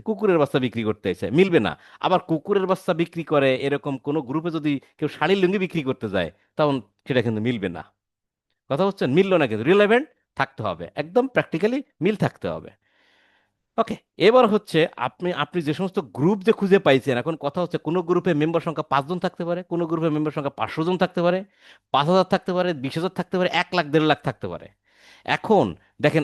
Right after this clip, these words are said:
আমরা একটা গ্রুপে মেম্বার সংখ্যা এক লাখ, আর একটা গ্রুপে মেম্বার সংখ্যা এক হাজার। এখন আমি যদি ওই এক হাজার মেম্বার সংখ্যা যে গ্রুপে, সেই গ্রুপে যদি আমি একটা পোস্ট করি, তাহলে দেখবে কতজন? ওই গ্রুপের মেম্বার সংখ্যা আছে এক হাজার জন, এক হাজারের বাইরে তো দেখতে পারবে না।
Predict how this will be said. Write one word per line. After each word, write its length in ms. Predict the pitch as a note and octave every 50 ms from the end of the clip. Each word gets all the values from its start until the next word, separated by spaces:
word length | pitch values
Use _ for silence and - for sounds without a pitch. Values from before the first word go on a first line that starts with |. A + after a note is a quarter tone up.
| -
আমরা 560 | - B2 B2+ C#3 D3 D3+ E3+ D#3+ C3+ B2+ D3+ - _ _ _ _ _ _ _ _ _ _
একটা 240 | - E3 - - A3
গ্রুপে 400 | F#3 D#3 E3 F#3 F3+ G#3 A3+ A#3
মেম্বার 280 | G#3+ E3+ D#3 D#3 E3 F3
সংখ্যা 300 | - F#3+ F3+ F3 - -
এক 140 | - C#3 - -
লাখ, 280 | E3 G3 A3+ - _ - -
আর 60 | E3+
একটা 160 | E3 - F3+
গ্রুপে 240 | D#3 E3 E3 E3 F3
মেম্বার 240 | D#3+ D3+ C#3+ C#3 C#3+ -
সংখ্যা 200 | E3 D#3 - -
এক 120 | - A#2+ -
হাজার। 240 | A#2+ G#2 F#2 E2 D#2 - _ _ _ _ _ _ _ _ _ _ _ _ _ _ _ _ _ _ _ _
এখন 240 | - C#3+ E3 G3 G3+ -
আমি 220 | - D3+ D3+ F3 G3+
যদি 360 | F#3+ G3+ E3 D#3+ D3+ C#3+ D#3+ - _ _ _
ওই 120 | - C#3 D3 -
এক 200 | C3+ D3 - -
হাজার 300 | - F#3+ F3 G#3+ G#3+ G#3
মেম্বার 360 | F3 D#3 D#3 E3 E3+ F3 F3
সংখ্যা 380 | F3 - F#3 E3 D#3 - D#3+ D#3+
যে 140 | C3 C#3 B2+
গ্রুপে, 300 | A2 C3 C#3+ D3 - C#3+
সেই 180 | - E3+ E3
গ্রুপে 300 | D#3+ D3+ D#3+ F#3 F3 G3+
যদি 200 | F3+ F#3+ F3 F3+
আমি 140 | E3+ D#3 D#3+
একটা 180 | D#3 - - D#3+
পোস্ট 420 | - _ - B3 B3+ - - -
করি, 320 | - C3 A2 F2+ E2+ D2+ - _ _ _ _ _
তাহলে 200 | - E3 F3 F#3+
দেখবে 360 | E3+ C3+ D3+ D#3+ D3+ D3+ E3+ F#3+
কতজন? 420 | - F3+ E3+ E3+ D#3+ D#3 F3+ A3+ C4 _ _ _ _ _ _ _ _ _ _ _ _ _ _ _ _ _ _ _ _ _ _ _ -
ওই 100 | D3+ D3+
গ্রুপের 360 | C#3+ E3+ F3 F3 F#3+ D#3 D#3+
মেম্বার 220 | D#3 D#3 D#3 E3
সংখ্যা 260 | E3 - F3+ E3 - F3+
আছে 120 | - F#3
এক 80 | F3+ F3
হাজার 220 | G3 F3 F3+ D#3
জন, 140 | C#3 D3+ C#3
এক 120 | C#3 D3
হাজারের 300 | - E3+ F3+ F3+ F3 E3
বাইরে 240 | D3+ D#3+ D3+ D3+ E3+
তো 80 | E3 D#3+
দেখতে 240 | D3 F3 - -
পারবে 220 | E3+ C3+ G#2 F#2 F2
না। 120 | E2+ D#2+